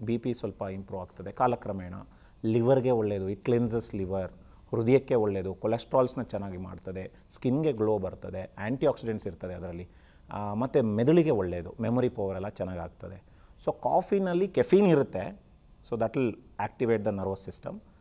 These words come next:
ಅದರ ಜೊತೆಗೆ ಕೆಫೀನ್ ಬಿಟ್ಟು ಭಾಳಷ್ಟು ಕೆಮಿಕಲ್ಸ್ ಇರ್ತದೆ, ಪಾಲಿಫಿನಾಲ್ಸ್ ಇರುತ್ತೆ.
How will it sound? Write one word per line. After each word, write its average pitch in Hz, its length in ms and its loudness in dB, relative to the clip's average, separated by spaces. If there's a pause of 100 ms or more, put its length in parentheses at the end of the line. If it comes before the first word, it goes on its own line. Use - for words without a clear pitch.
(340)
ಅದರ 175 200 4
ಜೊತೆಗೆ 196 360 6
ಕೆಫೀನ್ 240 420 4
ಬಿಟ್ಟು 185 480 6 (100)
ಭಾಳಷ್ಟು 185 420 4
ಕೆಮಿಕಲ್ಸ್ 131 440 -2
ಇರ್ತದೆ, 110 320 -2
ಪಾಲಿಫಿನಾಲ್ಸ್ 139 800 2
ಇರುತ್ತೆ. 104 420 -4